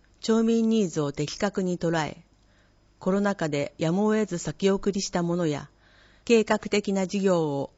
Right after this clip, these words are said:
前倒しにするなど、町民に還元できる行政サービスに活用し、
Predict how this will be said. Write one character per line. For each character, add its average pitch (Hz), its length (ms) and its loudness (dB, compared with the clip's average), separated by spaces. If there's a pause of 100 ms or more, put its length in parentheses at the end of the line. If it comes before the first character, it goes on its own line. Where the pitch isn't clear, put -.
前 185 280 2
倒 208 240 4
し - 160 2
に 190 120 2
す 180 160 -4
る 185 100 0
な 147 140 -2
ど、 143 180 -8 (480)
町 202 220 4
民 196 260 2
に 185 220 -2
還 202 260 2
元 196 220 2
で 180 100 0
き 180 160 -2
る 143 160 -2
行 175 180 2
政 226 320 2
サ 220 140 2
ー 196 80 2
ビ 160 80 -2
ス - 160 -6
に 139 100 0
活 - 360 -6
用 170 180 0
し、 - 300 -6